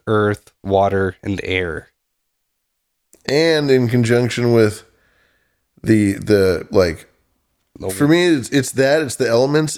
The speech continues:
Speaker 2: and it's the class system of, like, the, of the feudal society that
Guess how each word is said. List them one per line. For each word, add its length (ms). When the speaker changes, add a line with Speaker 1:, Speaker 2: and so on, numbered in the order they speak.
Speaker 2:
and 280
it's 260
the 560
class 540
system 500
of, 220
like, 360
the, 180
of 180
the 100
feudal 360
society 640
that 200